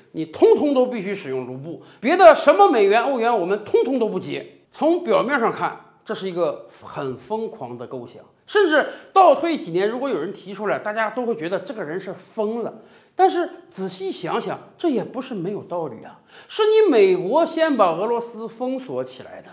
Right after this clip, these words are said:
啊，货币不让人家用，东西不出口给人家，银行再把人家踢出结算系统，那么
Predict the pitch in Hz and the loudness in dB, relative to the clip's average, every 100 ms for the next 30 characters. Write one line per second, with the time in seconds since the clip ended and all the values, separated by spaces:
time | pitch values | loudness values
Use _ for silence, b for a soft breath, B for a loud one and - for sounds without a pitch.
0 | - 107 110 98 - 208 170 214 - - | -20 -14 -12 -12 -8 -6 -6 -8 -16 -10
1 | 160 165 143 135 160 156 160 269 190 B | -6 -6 -4 -6 -6 -8 -6 -6 -6 B
2 | B 214 220 208 170 196 - 285 - 175 | B -4 -4 -8 -14 -14 -12 -12 -8 -8
3 | 165 139 117 151 170 143 220 285 208 247 | -6 -8 -8 -6 -6 -6 -8 -4 -4 -2
4 | 254 196 190 220 220 269 220 240 226 226 | 0 0 -2 -6 -8 -12 -12 -10 -8 -6
5 | 247 226 254 127 131 B B - 440 330 | -6 -8 -12 -12 -12 B B 2 4 4